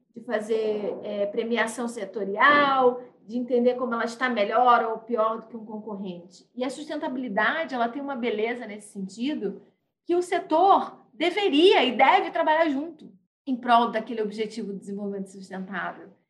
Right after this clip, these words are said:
né? Então, os projetos mais ricos que a gente tá vendo é quando várias empresas do mesmo setor estão trabalhando em conjunto, com uma agenda comum,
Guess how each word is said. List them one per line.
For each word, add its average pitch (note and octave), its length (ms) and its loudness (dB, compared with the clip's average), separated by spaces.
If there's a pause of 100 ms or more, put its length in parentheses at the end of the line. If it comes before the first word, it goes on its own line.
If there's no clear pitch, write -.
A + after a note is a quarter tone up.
(240)
né? G3 320 -4
Então, C4+ 440 -2 (160)
os - 100 -18
projetos D4 460 -4
mais C#4+ 340 2
ricos B3 460 0
que B3+ 100 -10
a A#3 40 -6
gente A#3 280 -6
tá G#3 140 -8
vendo G#3 640 -4 (240)
é C4 80 -8
quando D#4 440 -4
várias F#4 400 4
empresas D#4+ 460 -8
do D4 120 -6
mesmo F#4 380 -2
setor D4 760 2 (320)
estão - 380 -4
trabalhando G4 920 4
em G#4 280 -2
conjunto, F#4 1000 -6
com E4+ 100 -6
uma A4+ 200 -2
agenda F#4 480 -2
comum, E4+ 600 -2